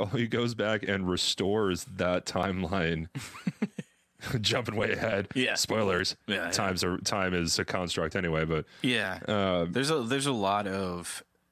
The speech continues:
Speaker 2: uh, deep cuts about the different, like, versions of the D C universe and the different timeline changes, for example, 'cause they have the nineteen forties Superman, which was the classic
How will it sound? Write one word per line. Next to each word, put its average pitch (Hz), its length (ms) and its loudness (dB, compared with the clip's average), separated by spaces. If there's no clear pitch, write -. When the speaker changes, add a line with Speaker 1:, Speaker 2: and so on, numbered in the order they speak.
Speaker 2:
uh, 95 320 0
deep 107 240 0
cuts - 400 0
about 85 300 -2
the 85 80 -6
different, 87 880 -2
like, - 200 -10
versions 107 680 0
of 90 220 -8
the 95 80 0
D 95 140 -6
C - 180 0
universe 107 540 0
and 87 200 -8
the 85 40 -2
different 92 300 -6
timeline 92 800 -4
changes, 95 680 -6
for - 240 -4
example, 107 500 -2
'cause 101 180 -2
they 92 160 0
have 92 240 -4
the 90 80 -2
nineteen 90 340 -6
forties 104 540 -2
Superman, 82 760 -4
which 95 180 0
was 87 240 0
the - 100 -8
classic 90 720 -4